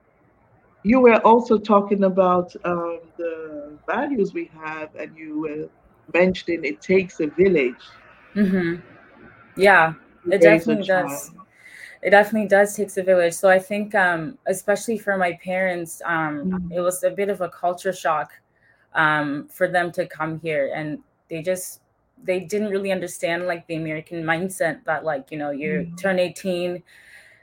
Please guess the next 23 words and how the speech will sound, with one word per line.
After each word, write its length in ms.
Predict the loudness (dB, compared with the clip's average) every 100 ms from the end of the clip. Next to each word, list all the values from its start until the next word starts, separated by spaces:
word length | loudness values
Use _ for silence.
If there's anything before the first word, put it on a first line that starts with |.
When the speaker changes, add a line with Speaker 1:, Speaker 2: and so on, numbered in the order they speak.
| -6
Speaker 2:
and, 340 | -2 0 2
uh, 60 | 2
you 180 | 2 -2
move 220 | -2 0
out 120 | 0
of 60 | 0
your 100 | -4
parents' 380 | -4 -4 -2
house. 600 | 0 0 0 -4 -12 -20 _ _
Um, 260 | -2 0 0
they 120 | -2
didn't 180 | -2 -2
Speaker 1:
Yeah. 60 | -4
Speaker 2:
really 120 | -8
understand 500 | -8 -10 -6 -6 -4
Speaker 1:
Yeah. 80 | -4
Speaker 2:
that 80 | -4
mi-, 300 | -8 -8 -12 -10
that 180 | -6 -6
mindset, 560 | -6 -8 -8 -6 -6 -6
because 520 | -10 -6 -6 -8 -12
usually, 600 | -12 -10 -10 -10 -10 -10
um, 440 | -6 -4 -4 -8